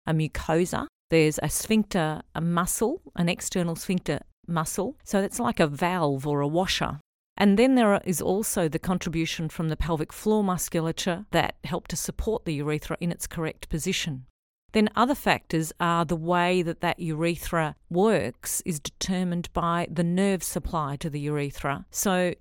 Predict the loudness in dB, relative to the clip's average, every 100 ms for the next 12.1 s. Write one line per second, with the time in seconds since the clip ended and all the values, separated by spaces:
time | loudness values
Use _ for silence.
0 | _ -2 -2 -2 -8 -6 0 2 4 2
1 | 2 -2 -2 0 0 0 0 -2 -4 -4
2 | -4 -4 -4 -4 -4 -4 -6 -4 -2 0
3 | -2 -2 -4 -4 -6 _ -20 -20 _ 0
4 | 0 0 -6 -4 -4 -2 -2 -4 -6 -4
5 | -2 -2 -4 -10 -18 _ -18 -4 0 0
6 | -2 -8 -2 -2 -2 -4 -4 -8 -12 -6
7 | -8 -6 -10 -6 0 0 0 -2 -4 -6
8 | 0 0 0 -2 -2 -2 -4 -4 -4 -4
9 | 0 0 0 0 0 0 -2 -2 -2 -4
10 | -8 -14 -8 -4 0 0 0 -2 0 -2
11 | -4 -4 -4 -6 _ -10 -2 0 2 0
12 | -2